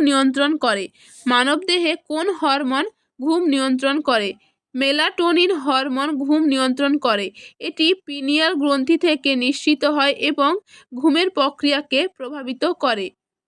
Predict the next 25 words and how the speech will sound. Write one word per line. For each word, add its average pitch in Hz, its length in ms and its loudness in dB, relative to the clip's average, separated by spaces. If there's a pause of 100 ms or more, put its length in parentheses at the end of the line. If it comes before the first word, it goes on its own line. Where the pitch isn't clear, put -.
(260)
পরবর্তী 294 580 0
প্রশ্নটি 349 560 2
হলো, 247 280 2 (560)
কোন 349 240 -2 (240)
অঙ্গ 302 200 2 (380)
ইনসুলিন 339 460 2 (100)
নিঃসরণ 277 440 2
করে? 202 280 0 (520)
কোন 330 220 -2 (260)
অঙ্গ 302 220 -2 (340)
ইনসুলিন 349 540 2 (140)
নিঃসরণ 285 460 2
করে? 214 280 0 (360)
অগ্নাশয়। 262 720 0 (380)
অগ্নাশয় 339 560 0 (160)
ইনসুলিন 302 520 2
নামক 277 300 0
হরমোন 277 480 0
নিঃসরণ 277 460 0
করে, 240 260 0 (260)
যা 311 160 0
রক্তে 285 380 -4 (160)
গ্লুকোজের 302 520 0
মাত্রা 277 460 0
নিয়ন্ত্রণে 277 640 0